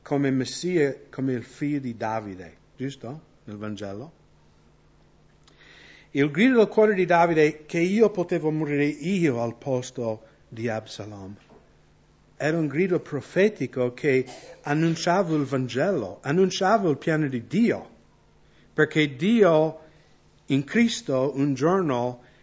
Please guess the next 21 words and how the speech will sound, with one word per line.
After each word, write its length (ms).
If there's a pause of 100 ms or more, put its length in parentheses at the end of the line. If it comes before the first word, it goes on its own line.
s-, 180
è 100
stato 340
appeso 600
su 240
quell'albero 880 (240)
e 140
ha 80
dato 480
se 180
stesso 600
per 220
noi, 460 (840)
per 200
redimerci. 840 (800)
E 80
noi 160
siamo 240
salvati 560
unicamente 600
per 320